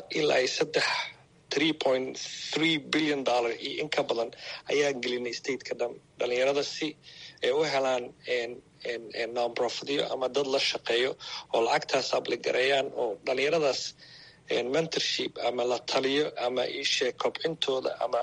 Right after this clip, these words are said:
la socodkooda ama waxgaradkooda ama aqoontooda ama iskuullada, een, inay kala shaqeeyaan homework-ga iyo si ay u heli lahayn fursad.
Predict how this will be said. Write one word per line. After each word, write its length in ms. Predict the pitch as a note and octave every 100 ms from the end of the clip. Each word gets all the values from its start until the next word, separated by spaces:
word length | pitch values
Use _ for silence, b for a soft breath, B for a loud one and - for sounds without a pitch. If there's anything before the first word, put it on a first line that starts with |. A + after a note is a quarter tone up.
| A#2+
la 80 | B2
socodkooda 760 | - - B2+ - - C3+ C3 -
ama 160 | - B2
waxgaradkooda 800 | B2+ - D#3 C#3+ - - C3+ C3+
ama 140 | A#2+ A2+
aqoontooda 600 | - D#3 D#3 C3 B2+ C3 - B B B -
ama 160 | C3+
iskuullada, 580 | C3 - C#3+ C#3+ F3 B2 - b b b -
een, 260 | - B2 B2 -
inay 240 | D3+ C#3+
kala 220 | - C#3+
shaqeeyaan 540 | C#3+ C#3+ - C#3 C3 -
homework-ga 580 | C#3 C#3 B2+ B2 C3 B2 - C#3+
iyo 140 | C3
si 240 | - - F#3+ C3+
ay 140 | B2+ - - -
u 40 |
heli 220 | C#3+ C#3+ B2+
lahayn 340 | A#2+ A#2+ A#2
fursad. 400 | - - - B2+